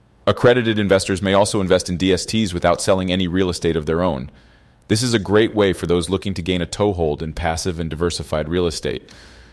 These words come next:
Most D S Ts have a minimum investment amount, usually twenty-five thousand dollars,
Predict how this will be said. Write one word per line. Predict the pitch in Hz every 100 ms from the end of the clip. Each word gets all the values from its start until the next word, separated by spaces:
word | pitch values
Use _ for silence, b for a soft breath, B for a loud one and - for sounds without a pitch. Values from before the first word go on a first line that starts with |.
| B B -
Most | 110 117
D | 120 110
S | 98
Ts | - 104 110
have | 98
a |
minimum | 98 104 117 113 107
investment | 98 95 90 98 90
amount, | 87 85 80
usually | 92 92 90
twenty-five | - 95 95 92 87 85
thousand | 85 82 82 78
dollars, | 73 65 -